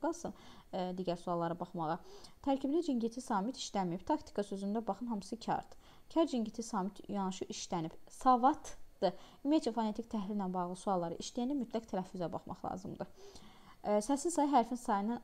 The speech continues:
artıqdır. Şərait. Yit, yu əlavə olunur. Yazışı, deyilişi arasında üç fərqli məqam var. Qətiyyətlə, bi-, y-nın biri düşür, ləni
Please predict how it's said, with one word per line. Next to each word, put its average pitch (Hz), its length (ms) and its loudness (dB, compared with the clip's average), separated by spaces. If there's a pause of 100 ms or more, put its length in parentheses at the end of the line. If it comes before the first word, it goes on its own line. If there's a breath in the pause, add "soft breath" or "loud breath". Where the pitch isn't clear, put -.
artıqdır. 196 640 0
Şərait. 208 1700 2 (320)
Yit, 202 240 -2
yu 208 160 2
əlavə 175 400 0
olunur. 180 380 -2 (1000)
Yazışı, 226 500 6
deyilişi 226 380 6
arasında 202 460 4
üç - 240 -2
fərqli 202 340 4
məqam 185 380 4
var. 160 100 2 (400 loud breath)
Qətiyyətlə, 226 1040 6 (220)
bi-, 226 180 2
y-nın 240 320 4
biri 220 260 2
düşür, 233 460 2
ləni 214 260 4